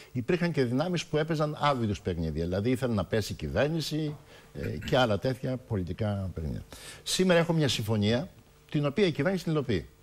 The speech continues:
Και προκύπτει ένα αγκάθι. Ότι ορισμένες ευρωπαϊκές χώρες θέλουν μέρος της συμφωνίας αυτής να γίνει και το δέλτα νιτάφ.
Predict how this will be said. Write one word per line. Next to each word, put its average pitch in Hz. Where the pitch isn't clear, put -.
Και -
προκύπτει 196
ένα 202
αγκάθι. 151
Ότι 151
ορισμένες 156
ευρωπαϊκές 117
χώρες 135
θέλουν 165
μέρος 151
της -
συμφωνίας 127
αυτής -
να 156
γίνει 208
και 190
το 185
δέλτα 175
νιτάφ. 110